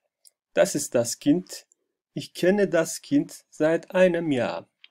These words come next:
İki cümleyi birleştireceğim. Ortak öğe yani ilgili olan şey das Kind. Ama burada yine ich kenne das Kind dediğim için akuzatif durumda. Birleştiriyorum.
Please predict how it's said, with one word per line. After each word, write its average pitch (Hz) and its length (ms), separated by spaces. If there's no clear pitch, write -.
İki 185 240
cümleyi 117 400
birleştireceğim. 175 840
Ortak 165 500
öğe 123 400
yani 123 400
ilgili 135 420
olan 120 360
şey 139 420
das 143 220
Kind. 143 340
Ama 156 300
burada 127 480
yine 143 400
ich - 220
kenne 185 400
das 110 240
Kind - 300
dediğim 156 280
için 165 260
akuzatif 127 640
durumda. 98 460
Birleştiriyorum. 139 840